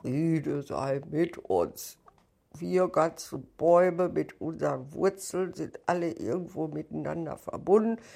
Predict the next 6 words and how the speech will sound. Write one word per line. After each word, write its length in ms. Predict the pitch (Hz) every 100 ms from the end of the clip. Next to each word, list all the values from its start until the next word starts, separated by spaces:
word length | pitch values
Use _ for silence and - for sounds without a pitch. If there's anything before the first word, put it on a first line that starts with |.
| - - -
Und 340 | - 165 -
was 360 | 147 180 180 -
wir 160 | 160 156
uns 360 | 165 160 -
wünschen, 600 | - 165 160 - - - - _ _ _ _ _ -
ist 420 | 135 - -